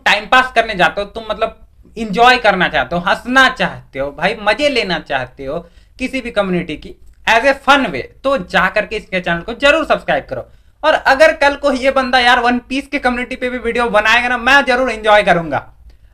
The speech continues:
और मैं चाहता हूँ यार ये बनाए, इसका next video मैं देखना चाहूंगा किस पे बनाता है। वैसे हॉक, Lord of हरामी ने तेरे लिए एक message भेजा, तू बहुत आगे जाएगा, और मुझे लगता है कि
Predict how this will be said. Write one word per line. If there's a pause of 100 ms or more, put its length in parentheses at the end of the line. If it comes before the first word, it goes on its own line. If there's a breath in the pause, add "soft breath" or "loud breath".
(100)
और
मैं
चाहता
हूँ
यार
ये
बनाए,
इसका
next
video
मैं
देखना
चाहूंगा
किस
पे
बनाता
है। (240)
वैसे
हॉक,
Lord
of
हरामी
ने
तेरे
लिए
एक
message
भेजा, (480)
तू
बहुत
आगे
जाएगा,
और
मुझे
लगता
है
कि